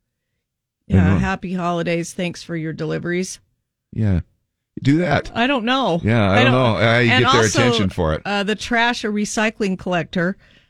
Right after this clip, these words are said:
Speaker 1: twenty percent of us, nineteen percent of us will tip an average of twenty bucks.
Speaker 2: Now, it
Speaker 1: So
Speaker 2: depends on whether Jason, my garbage man,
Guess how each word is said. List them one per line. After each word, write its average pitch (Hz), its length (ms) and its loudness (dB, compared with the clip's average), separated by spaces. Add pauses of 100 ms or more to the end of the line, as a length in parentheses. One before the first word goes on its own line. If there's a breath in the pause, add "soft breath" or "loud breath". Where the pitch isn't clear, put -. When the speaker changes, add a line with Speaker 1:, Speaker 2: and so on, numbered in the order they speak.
(260 soft breath)
Speaker 1:
twenty 269 340 0
percent 233 440 -2
of 196 80 0
us, 180 300 0
nineteen 233 400 2
percent 190 340 -2
of 160 80 -4
us 175 200 -2
will 190 80 -4
tip 208 260 -2
an 196 80 -2
average 180 360 0
of 175 140 -4
twenty 202 380 -2
bucks. - 600 -4 (460 soft breath)
Speaker 2:
Now, 127 160 6
it 123 40 0
Speaker 1:
So - 120 6
Speaker 2:
depends 180 260 6
on 156 160 4
whether 139 240 4
Jason, 110 540 2
my 104 160 4
garbage 107 560 0
man, 78 340 0